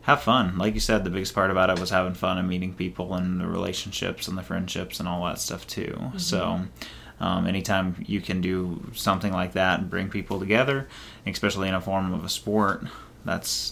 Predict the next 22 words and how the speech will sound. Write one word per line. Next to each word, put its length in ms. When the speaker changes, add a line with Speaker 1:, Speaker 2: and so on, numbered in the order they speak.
Speaker 1:
definitely, 720
um, 320
something 260
that 120
we 100
wanna 320
Speaker 2:
Oh, 100
yeah. 60
Speaker 1:
continue 440
to 60
grow. 420
Speaker 2:
It, 100
it's 220
lessons 640
you 80
can 180
take 280
away, 580
you 120
know, 300
anytime. 580
Like, 300